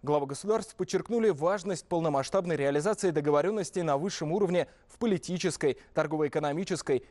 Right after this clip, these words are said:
инвестиционной, финансовой, культурно-гуманитарной и других сферах.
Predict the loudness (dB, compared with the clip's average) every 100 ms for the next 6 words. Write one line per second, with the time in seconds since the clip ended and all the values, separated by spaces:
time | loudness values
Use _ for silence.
0 | -4 0 0 0 -2 2 4 4 4 -2
1 | -2 0 -2 0 -2 -4 -4 -4 0 0
2 | 0 0 -2 2 2 0 -6 -10 -8 -2
3 | 0 2 0 -2 -4 -2 -2 -4